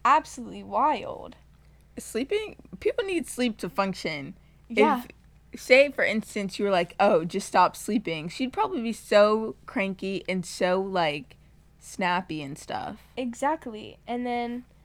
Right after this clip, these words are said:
Speaker 1: he was like, "She works from home two days a week and uses her lunch hour to sleep." Okay.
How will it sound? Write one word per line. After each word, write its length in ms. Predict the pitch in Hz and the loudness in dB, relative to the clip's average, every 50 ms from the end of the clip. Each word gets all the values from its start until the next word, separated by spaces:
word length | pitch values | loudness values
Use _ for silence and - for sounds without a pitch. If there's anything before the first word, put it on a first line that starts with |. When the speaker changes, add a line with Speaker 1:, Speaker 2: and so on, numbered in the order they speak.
| _ _ _ _ _ _ - - | _ _ _ _ _ _ -20 -16
Speaker 1:
he 160 | - 294 294 | -12 -10 -8
was 260 | 277 285 277 - - | -6 -6 -8 -8 -6
like, 760 | 277 269 262 262 254 247 247 247 247 240 233 - - - - - - - _ - _ - _ - - - - - _ - _ - - - _ - - _ _ _ _ - - - - - | -4 -2 2 4 4 4 4 2 0 0 -2 -4 -14 -20 -20 -20 -20 -20 _ -20 _ -20 _ -20 -20 -20 -20 -20 _ -20 _ -20 -20 -20 _ -20 -20 _ _ _ _ -20 -20 -20 -20 -20
"She 200 | 247 - - 302 | -14 -10 -8 -6
works 300 | 285 254 277 302 294 - | -2 -2 -2 -2 -4 -6
from 140 | - 302 285 | -8 -8 -6
home 280 | 262 277 269 254 247 240 | -4 -2 -2 -2 -2 -4
two 180 | - - 277 | -6 -6 -6
days 220 | 233 247 247 240 - | -4 -4 -4 -4 -4
a 80 | 226 | -6
week 480 | 220 208 214 226 220 202 202 208 - - - | -8 -6 -8 -10 -8 -8 -10 -12 -14 -8 -6
and 180 | 214 226 226 226 | -4 -4 -2 -2
uses 300 | 226 233 226 233 226 - | -4 -4 -4 -6 -8 -6
her 120 | 240 220 208 | -6 -6 -4
lunch 280 | 208 208 208 214 - - | -4 -6 -6 -6 -4 -2
hour 220 | 190 208 196 202 | -2 -2 -2 -2
to 80 | - 208 | -6 -12
sleep." 480 | - - - 214 185 123 - - - - - - | -14 -14 -12 -12 -12 -12 -14 -16 -20 -16 -6 -2
Okay. 640 | 202 214 208 202 - 226 190 185 190 196 208 247 277 | 0 0 0 0 -2 -2 0 0 0 -2 -2 -4 -6